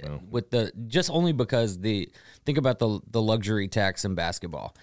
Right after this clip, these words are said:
Speaker 2: and you can go into the luxury, luxury tax, but it's going to cost your owners. Do you know how much money he is making for the Los Angeles Lakers? So, like, he's not being greedy taking that money because of LeBron.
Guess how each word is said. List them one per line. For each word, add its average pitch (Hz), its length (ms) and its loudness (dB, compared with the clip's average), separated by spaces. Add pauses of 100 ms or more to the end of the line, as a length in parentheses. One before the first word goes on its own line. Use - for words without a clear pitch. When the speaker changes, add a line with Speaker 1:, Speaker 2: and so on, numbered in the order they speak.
(240)
Speaker 2:
and 101 380 2
you 104 80 2
can 110 300 2
go 101 140 0
into 98 180 -4
the 95 60 0
luxury, 90 500 -4 (200)
luxury 104 500 0
tax, 95 320 -2
but 101 180 -2
it's 104 180 -4
going 104 280 0
to 101 160 -2
cost 98 440 -2
your 92 260 -2
owners. 95 400 -2 (1080)
Do 110 100 0
you 127 200 8
know 117 200 6
how 117 120 2
much 104 220 -2
money 107 360 2
he 98 220 -4
is 87 140 -6
making 95 440 -4
for 104 220 -2
the 98 140 -2
Los 98 260 0
Angeles 92 480 -4
Lakers? 82 380 -6
So, 87 180 -4
like, 87 280 -4
he's 113 340 -2
not 101 160 0
being 101 240 0
greedy 104 340 0
taking 98 380 -4
that 73 140 -6
money 95 340 -2
because 95 460 -4
of 98 100 -4
LeBron. 92 680 0